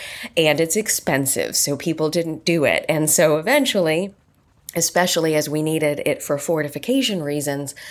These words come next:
the colonial government stepped in and constructed it properly. So that wall would have run, uh, roughly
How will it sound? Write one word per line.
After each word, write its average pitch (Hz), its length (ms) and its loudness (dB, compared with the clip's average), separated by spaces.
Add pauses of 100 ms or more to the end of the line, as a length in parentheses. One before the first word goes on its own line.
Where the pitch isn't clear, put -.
(240)
the 170 100 2
colonial 165 540 4
government 143 560 -2
stepped - 420 -4
in 123 380 -2 (100)
and 123 340 -8 (340)
constructed 139 760 -2
it - 160 -2
properly. - 720 -6 (380)
So 196 180 2
that 175 300 2
wall 156 320 2
would 156 120 0
have 151 180 -2
run, 147 360 0 (540)
uh, 127 400 -8
roughly 190 800 0